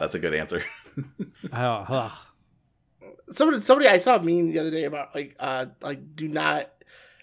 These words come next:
Speaker 3: like, do not ever trust a movie where Toni Collette is the mother.
Speaker 1: No, you should not.
Speaker 2: <laughs> You really shouldn't. Man, I love her and everything.
Speaker 1: I'm thinking of Anything was a fucking drag of a movie, but, like, it, because it's boring as hell, but she did a very good job in it.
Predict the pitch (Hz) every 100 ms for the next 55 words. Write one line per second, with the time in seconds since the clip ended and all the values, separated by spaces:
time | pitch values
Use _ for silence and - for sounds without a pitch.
0 | _ _ _ 123 160 131 139 160 165 165
1 | 170 165 - 156 160 147 143 131 131 127
2 | - 143 131 143 135 131 127 139 120 127
3 | 139 - - - 95 101 107 - - -
4 | 80 78 76 143 - - - 185 165 175
5 | 151 160 156 139 - - - - - -
6 | _ 185 180 208 220 208 226 127 - 139
7 | 120 110 - 104 101 101 101 - 101 98
8 | - - - 107 110 107 101 85 85 82
9 | 78 76 76 - - - 80 67 80 78
10 | 73 71 71 71 71 69 67 65 69 67
11 | - 76 73 - 82 78 73 69 82 82
12 | 78 73 71 71 67 - 90 78 73 71
13 | 67 - 73 69 67 73